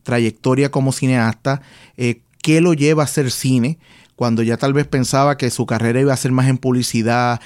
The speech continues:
pues de momento le cae la oportunidad de hacer cine. El decir que sí, atreverse y tirarse y seguir una pasión. De verdad que fue bien agradable la conversación y en este podcast tenemos,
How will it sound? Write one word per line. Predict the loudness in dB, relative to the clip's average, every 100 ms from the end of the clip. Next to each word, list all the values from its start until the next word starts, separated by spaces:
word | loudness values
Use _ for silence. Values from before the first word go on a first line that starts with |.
| -4
pues | -2 0
de | 0
momento | 2 0 0 0
le | -2
cae | 0 0
la | 0
oportunidad | 0 -2 0 0 2 0 0
de | -4
hacer | -4 -4 -2
cine. | 0 0 -2 -6 -20 _
El | -2 0
decir | 0 0 -2
que | 0 -2
sí, | 0 0
atreverse | 0 0 0 0 -2
y | -4
tirarse | 0 0 0 -2 -6 -8 -20 _
y | -4 -2
seguir | 2 2
una | 2 0
pasión. | 0 -2 0 0
De | 0
verdad | 0 0 0
que | 0
fue | 0 0 2
bien | 2 2
agradable | 0 2 2 2 0
la | 0
conversación | 0 -2 -2 -4 -2 0 -2 -6 _
y | 0 2 4 4 2
en | 2
este | 0 -2
podcast | -2 -2 -4 -4
tenemos, | -2 0 -2 -2